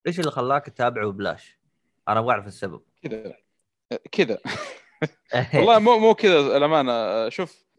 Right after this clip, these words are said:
Speaker 1: يعني
Speaker 2: أنا
Speaker 1: كذا.
Speaker 2: على أيام، على أيام سكرين كرو، آه، تكلموا كثير عن الفيلم هذا. والظاهر إنه كانوا يعني بالنسبة لهم، آه، آه، يعني كان في نقاشات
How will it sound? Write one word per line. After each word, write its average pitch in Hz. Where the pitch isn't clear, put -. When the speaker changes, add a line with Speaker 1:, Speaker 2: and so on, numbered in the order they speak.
Speaker 1:
يعني 117
Speaker 2:
أنا 143
Speaker 1:
كذا. 147
Speaker 2:
على 143
أيام، 165
على 127
أيام 147
سكرين 143
كرو، 139
آه، 92
تكلموا 156
كثير 156
عن 110
الفيلم 98
هذا. 95
والظاهر 120
إنه 139
كانوا 147
يعني 135
بالنسبة 151
لهم، 143
آه، 101
آه، -
يعني 135
كان 190
في 147
نقاشات 120